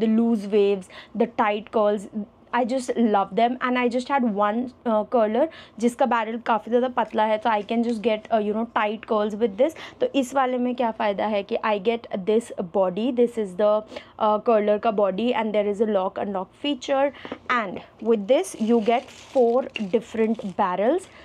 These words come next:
So first you get this thirty M M barrel, then you get this जो उससे थोड़ा सा पतला है, then you get this ताकि आप एकदम टाइट कर्ल्स कर सको। You also get this conical barrel, so you can do a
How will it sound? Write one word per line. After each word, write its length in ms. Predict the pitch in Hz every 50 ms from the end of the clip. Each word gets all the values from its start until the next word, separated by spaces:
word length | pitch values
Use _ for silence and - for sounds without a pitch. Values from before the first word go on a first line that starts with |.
| - - -
So 200 | - 285 254 254 -
first 360 | 262 233 254 311 311 - -
you 260 | - 240 214 233 202 233 226
get 140 | 214 196 196
this 220 | 277 330 - - _ - _ -
thirty 440 | - 262 233 - - - - 269 285
M 220 | 285 277 277 294 294
M 40 | 285 277 277
barrel, 340 | 269 269 247 330 392 508 494 -
then 280 | - 226 226 233 247 247
you 100 | 220 247 240
get 200 | 233 240 - - - 190 180 240
this 260 | 254 330 359 - - - 214
जो 160 | 190 214 208
उससे 240 | 208 - - - 226 -
थोड़ा 160 | 247 208 208
सा 140 | 214 - 247 247 -
पतला 300 | 254 254 - 247 254 262
है, 260 | 285 285 302 330 403 -
then 240 | 226 220 226 226 226
you 80 | 202 - 208
get 180 | 214 202 185
this 320 | 233 233 294 339 - - - - - _ _ _ -
ताकि 220 | - 220 208 - 226
आप 120 | 220 220 233
एकदम 320 | 202 202 214 240 240 262 254 -
टाइट 340 | 294 247 214 208 208 - - -
कर्ल्स 260 | - 247 240 254 247 - -
कर 120 | 277 254 247
सको। 360 | 254 269 254 247 - 269 311 403 - - -
You 120 | 240 254
also 260 | 240 233 233 233 269 247 226
get 200 | 233 220 196 208
this 300 | 254 302 330 - - - _ - -
conical 460 | - 226 226 220 220 226 - 262 254 233 220
barrel, 400 | 214 196 190 185 220 277 320 392 - - - -
so 120 | - 294
you 160 | 277 277 277 240 -
can 260 | 277 254 254 262 277 233
do 120 | 247 247 247 254 269 - _ -
a 100 | 240